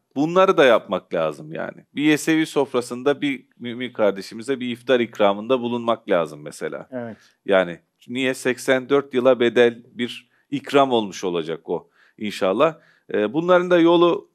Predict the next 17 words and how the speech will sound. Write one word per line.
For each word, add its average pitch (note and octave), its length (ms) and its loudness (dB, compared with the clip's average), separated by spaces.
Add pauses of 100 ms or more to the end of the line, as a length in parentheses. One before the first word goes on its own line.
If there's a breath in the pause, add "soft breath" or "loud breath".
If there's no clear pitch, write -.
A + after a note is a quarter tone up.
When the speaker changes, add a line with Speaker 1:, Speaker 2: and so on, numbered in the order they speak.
(160)
Speaker 1:
basitleştirilmiş, E3 1000 0
kolaylaştırılmış D#3 960 2
şeyler. C3+ 460 2 (200 soft breath)
İftar D3+ 420 2
yazıp D3 400 2
yetmiş D3 420 -4
bir D#3 60 -4
elli C3+ 280 2
üçe B2+ 220 -4
bir D3+ 180 0
S C3+ 160 -4
M A2 120 -4
S - 120 -14
gönderiyorsunuz. D3 760 -2
Altmış E3 480 0
lira C#3 180 2
bağışlıyorsunuz D3 840 2